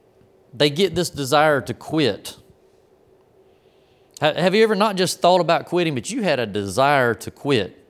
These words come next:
You wanted to quit. You were ready to quit. It seemed like the strongest emotion maybe you were having in your mind was, "I want to quit. I'm done. I'm finished." Most of the time, this becomes,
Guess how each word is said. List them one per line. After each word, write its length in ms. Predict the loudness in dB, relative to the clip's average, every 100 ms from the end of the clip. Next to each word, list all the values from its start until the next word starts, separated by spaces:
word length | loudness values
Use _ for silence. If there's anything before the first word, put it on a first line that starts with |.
| _ _ _ _ _ _
You 200 | -4 -2
wanted 540 | 0 2 2 2 -2
to 40 | -8
quit. 340 | -4 -2 -2
You 160 | -2 0
were 160 | 2
ready 320 | 2 2 2 0
to 100 | -4
quit. 300 | -2 -2 2
It 120 | 0
seemed 220 | 0 -2
like 140 | -2 -4
the 80 |
strongest 760 | -6 -2 2 2 2 -2 -4 -4
emotion 440 | 0 2 0 -2
maybe 240 | 0 0 -2
you 160 | 0
were 120 | 0
having 360 | 2 0 0 -2
in 140 | -2
your 140 | -2 -2
mind 360 | 0 0 -2 -4 -10 -4
was, 140 | 0
"I 180 | 2 2
want 320 | 2 0 -2
to 60 | 0
quit. 360 | 4 4 2
I'm 220 | -2 -4 0
done. 440 | 2 2 0 -6 -14 _ _
I'm 120 | -2
finished." 640 | -2 -2 0 -2 -8 -14 -20 _ _ _ _ _ _ _ _ _
Most 340 | 2 2 2
of 60 | -2
the 80 | 0
time, 340 | 2 4 2
this 180 | 0 -4
becomes, 600 | -8 -4 -2 -2 -4 -8